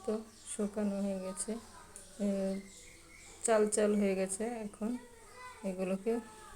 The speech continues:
ভাজবো, দেখবেন কীরকম হয় আর খেতে কেমন লাগে। একটু তেল দিয়ে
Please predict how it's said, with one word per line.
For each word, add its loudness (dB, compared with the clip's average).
ভাজবো, 2
দেখবেন 0
কীরকম 4
হয় 6
আর -2
খেতে 4
কেমন 4
লাগে। 2
একটু 0
তেল 6
দিয়ে 8